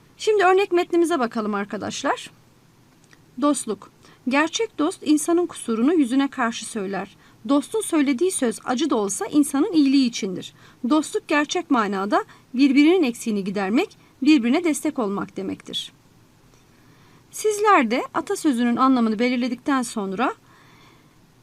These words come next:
kendinize uygun bir şekilde kendi cümlelerinizle bir metin yazıp onun başlığını belirleyerek soruyu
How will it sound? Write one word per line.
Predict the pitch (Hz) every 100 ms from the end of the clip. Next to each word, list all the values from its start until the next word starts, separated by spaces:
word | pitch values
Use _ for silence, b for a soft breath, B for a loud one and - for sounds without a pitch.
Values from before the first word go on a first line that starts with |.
| -
kendinize | - 381 349 294 262
uygun | 285 254 302
bir | 233
şekilde | - 220 - 202 214 427 _ _ _ _ _ _ -
kendi | 302 277 302
cümlelerinizle | 247 226 202 190 196 196 185 247 440 -
bir | 285 330
metin | 285 233 226
yazıp | 247 226 311 -
onun | - 294 269
başlığını | 285 233 226 208
belirleyerek | 247 240 208 190 196 381 -
soruyu | - 302 226 339